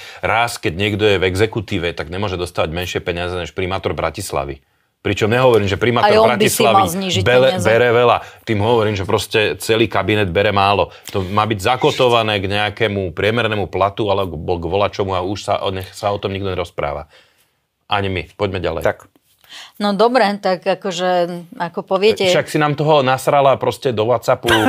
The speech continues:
Speaker 2: <laughs>
Speaker 1: plnú riť, prosím ťa, čo robíš okolky? Máš tam lepšiu tému.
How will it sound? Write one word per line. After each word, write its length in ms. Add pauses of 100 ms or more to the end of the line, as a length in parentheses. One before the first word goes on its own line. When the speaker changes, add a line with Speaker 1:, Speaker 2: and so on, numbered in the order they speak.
(200)
Speaker 2:
<laughs> 340
Speaker 1:
plnú 240
riť, 280
prosím 320
ťa, 100
čo 140
robíš 280
okolky? 460
Máš 240
tam 160
lepšiu 320
tému. 340